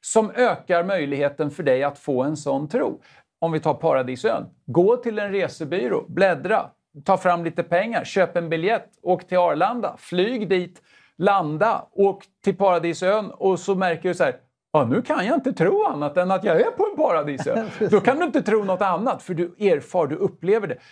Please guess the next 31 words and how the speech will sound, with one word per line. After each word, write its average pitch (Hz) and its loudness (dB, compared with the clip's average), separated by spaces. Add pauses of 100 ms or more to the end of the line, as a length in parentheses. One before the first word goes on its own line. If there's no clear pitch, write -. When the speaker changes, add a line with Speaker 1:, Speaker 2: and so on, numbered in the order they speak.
Speaker 1:
Du, 196 0 (140)
du 180 2 (440)
valde 180 4
att 170 -6
göra 180 2
sånt 151 -2
som 165 0
gjorde 185 0
det 185 0
möjligt 170 0
för - -14
dig 147 2
att 147 -2
uppleva 175 0
det 151 -4
du 143 -4
ville 123 -4
tro. 160 -10 (180)
Speaker 2:
Och 185 -4
vad 226 8
gjorde 226 0
du 226 -2
då, 135 0
Speaker 1:
Det 190 4
Speaker 2:
så? 190 4
Speaker 1:
jag 220 4
gjorde, 202 -2
det 185 -2
vi 190 -6
kan 240 -4
göra 120 0